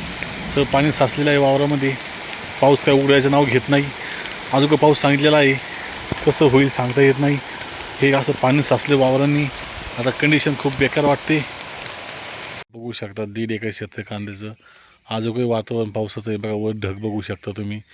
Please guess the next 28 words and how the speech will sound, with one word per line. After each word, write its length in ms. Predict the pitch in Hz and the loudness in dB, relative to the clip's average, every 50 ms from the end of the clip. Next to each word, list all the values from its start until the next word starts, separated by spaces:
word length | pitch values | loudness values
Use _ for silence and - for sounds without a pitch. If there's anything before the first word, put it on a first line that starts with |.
| - _ _ _ - | -20 _ _ _ -12
चौक 320 | - - 120 110 - - | -6 -6 -6 -6 -6 -8
पाऊस 240 | 110 - 117 117 113 | -6 -4 -2 -2 -2
झालेला 300 | 107 104 98 101 104 107 | -4 -4 -4 -4 -4 -4
आहे. 460 | 107 104 101 104 110 - _ _ _ _ _ _ _ _ _ _ _ - | -4 -6 -6 -8 -12 -16 _ _ _ _ _ _ _ _ _ _ _ -8
वातावरण 640 | 113 110 110 107 - 117 113 113 117 117 117 117 110 110 - | -6 -6 -6 -4 -4 -2 0 0 0 0 -2 -4 -8 -10 -12
खूप 220 | - - 120 120 | -4 -4 -4 -2
भयंकर 500 | 120 110 104 98 107 104 101 - 123 117 | -2 -4 -4 -4 -4 -4 -4 -2 0 0
आहे, 160 | 110 107 107 | 0 0 0
पाऊस 380 | 104 - - - 110 110 110 - | -2 -4 -4 -4 -2 -2 -4 -4
सांगितलेला 540 | - - 107 104 107 104 104 110 110 107 107 | -6 -8 -6 -6 -6 -8 -6 -6 -4 -4 -4
आहे 220 | 104 101 101 104 104 _ _ - _ _ - - - - _ _ _ _ - | -6 -6 -8 -10 -12 _ _ -20 _ _ -20 -20 -20 -20 _ _ _ _ -14
आणि 440 | 107 107 107 107 107 107 110 110 110 104 101 _ _ - - - | -12 -10 -8 -6 -6 -6 -6 -6 -6 -8 -12 _ _ -20 -12 -12
याच्यापासून 560 | 107 98 - 120 113 107 113 107 - 113 113 110 | -10 -8 -6 -6 -6 -6 -8 -8 -6 -6 -4 -2
जर 140 | 113 113 | -2 -2
आपण 220 | 110 107 104 - 113 | -2 -2 -4 -6 -6
वाचलो 440 | 110 107 107 110 107 - 117 113 107 | -2 -2 -2 -2 -4 -6 -10 -10 -8
तर 100 | - 101 | -8 -10
हा 100 | 104 101 | -10 -10
कांद्याला 300 | - - 107 110 107 104 | -8 -8 -6 -6 -6 -8
काही 220 | - - 110 113 | -6 -4 -4 -2
अडचण 220 | 113 107 101 110 | -2 -4 -4 -6
येणार 200 | 107 107 107 104 | -8 -6 -6 -6
नाही, 180 | 104 101 101 101 | -8 -8 -10 -10
पण 220 | - - 104 104 | -10 -8 -8 -6
जर 140 | 98 107 104 | -4 -2 -2
अतिशय 360 | 104 104 - - 110 - 139 | -2 -2 -4 -6 -6 -4 -2
पाऊस 240 | 127 - 120 117 113 | 0 2 2 0 0
झाला 260 | 107 101 98 98 98 | -2 -6 -4 -6 -6